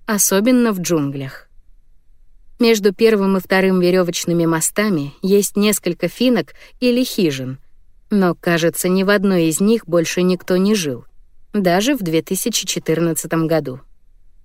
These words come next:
Район до третьего веревочного моста Ван де Гот,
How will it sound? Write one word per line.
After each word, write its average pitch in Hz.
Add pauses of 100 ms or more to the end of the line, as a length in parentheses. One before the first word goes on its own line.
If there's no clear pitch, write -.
(640)
Район 214
до 190
третьего 185
веревочного 185
моста 208 (460)
Ван 202
де 185
Гот, 226